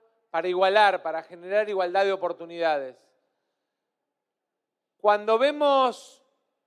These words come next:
esa enorme cantidad de barrios de San Fernando que se van a conectar a Internet de alta velocidad,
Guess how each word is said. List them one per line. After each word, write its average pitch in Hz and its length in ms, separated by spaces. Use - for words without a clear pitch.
esa 214 200
enorme 269 520
cantidad 226 480
de 220 120
barrios 254 460
de 214 140
San 190 240
Fernando 240 560
que 190 100
se - 180
van 226 200
a 220 80
conectar 190 440
a 220 60
Internet 196 580
de 185 120
alta 226 340
velocidad, 175 760